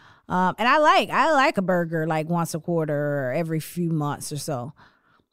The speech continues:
So I tried the Impossible Burger in Atlanta at Star Provisions. They have great food.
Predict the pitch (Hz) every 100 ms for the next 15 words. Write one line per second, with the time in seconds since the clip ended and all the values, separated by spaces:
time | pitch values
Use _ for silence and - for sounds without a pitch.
0 | _ _ _ _ _ - 349 302 277 269
1 | 226 233 269 294 311 320 - 185 190 208
2 | 208 175 165 165 175 190 214 220 180 165
3 | 165 - 185 175 - 180 - 180 156 -
4 | 220 165 151 147 160 170 - - - -
5 | _ _ - 196 175 165 175 233 - 160
6 | 160 185 208